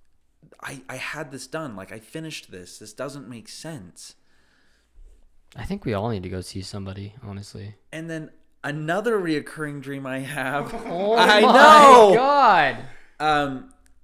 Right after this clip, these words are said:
Speaker 1: is, like, in my house, but there's, like,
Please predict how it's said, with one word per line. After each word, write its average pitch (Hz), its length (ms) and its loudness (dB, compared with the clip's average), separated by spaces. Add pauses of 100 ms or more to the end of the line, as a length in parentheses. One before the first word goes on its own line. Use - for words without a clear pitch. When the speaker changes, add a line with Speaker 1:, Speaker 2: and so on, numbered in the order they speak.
(100)
Speaker 1:
is, 147 240 -8
like, 135 300 -10
in 147 140 -12
my 135 180 -12
house, 127 720 -14 (640)
but 131 180 -10
there's, 135 240 -8
like, 127 280 -10